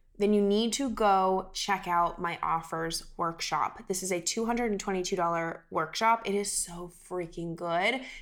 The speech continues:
You're gonna get instant access to it and you get lifetime access to it. There's something, there's so, first of all,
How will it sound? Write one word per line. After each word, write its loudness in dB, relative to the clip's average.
You're 0
gonna 4
get 0
instant -2
access -2
to -2
it -2
and -2
you 0
get -2
lifetime -4
access -4
to -4
it. -4
There's 2
something, -2
there's 0
so, -2
first 0
of 4
all, 4